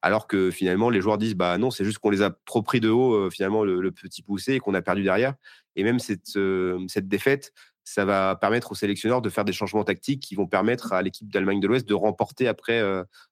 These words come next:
euh, la compétition. Donc non, là-dessus, il n'y avait pas forcément de cas de corruption. Par contre, pour d'autres, euh, pour d'autres matchs, notamment pour la Coupe du Monde d'après,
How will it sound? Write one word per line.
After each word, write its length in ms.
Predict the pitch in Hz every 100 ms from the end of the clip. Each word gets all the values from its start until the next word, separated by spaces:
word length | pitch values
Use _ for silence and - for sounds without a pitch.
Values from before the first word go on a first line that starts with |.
| -
euh, 200 | 92 92
la 120 | 92
compétition. 680 | 90 92 95 101 - 123 147 _ - _
Donc 180 | 101 90
non, 140 | 127 117
là-dessus, 320 | 92 - 127
il 20 |
n'y 60 | 98
avait 120 | 87
pas 140 | 110
forcément 420 | - 92 - 104
de 100 | 104
cas 160 | 87 104
de 120 | 95
corruption. 440 | 90 95 95 - 139
Par 200 | 104 -
contre, 180 | 135
pour 180 | 135 98
d'autres, 420 | 98 131 131 -
euh, 500 | 98 95 92 92 92 95
pour 180 | - 82
d'autres 440 | 104 120 - 95
matchs, 420 | 95 117 127 - - - - -
notamment 340 | 95 101 113
pour 140 | 113 101
la 80 |
Coupe 160 | 92 98
du 80 | 101
Monde 160 | 101
d'après, 460 | 101 104 - 117